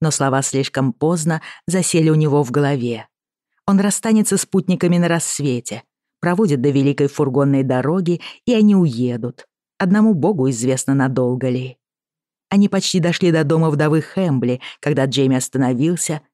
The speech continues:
тронув Йена за плечо. "Я не хотел просить. Да и сейчас не прошу", отрывисто бросил Джейми. "Ты уже взрослый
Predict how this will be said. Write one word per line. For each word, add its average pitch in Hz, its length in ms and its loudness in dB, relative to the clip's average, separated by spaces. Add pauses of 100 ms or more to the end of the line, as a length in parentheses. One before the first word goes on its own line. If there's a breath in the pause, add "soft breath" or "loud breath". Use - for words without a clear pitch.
(140)
тронув 147 340 0
Йена 135 320 0
за 135 140 -2
плечо. 135 600 -8 (1300)
"Я 185 200 0
не 190 100 6
хотел 202 340 -2
просить. - 600 -10 (720)
Да 202 100 0
и 214 80 4
сейчас 196 440 -2
не 127 100 -2
прошу", - 540 -10 (560)
отрывисто 139 520 0
бросил 139 380 -2
Джейми. 131 640 -6 (640)
"Ты 226 100 2
уже 220 180 2
взрослый 202 640 -4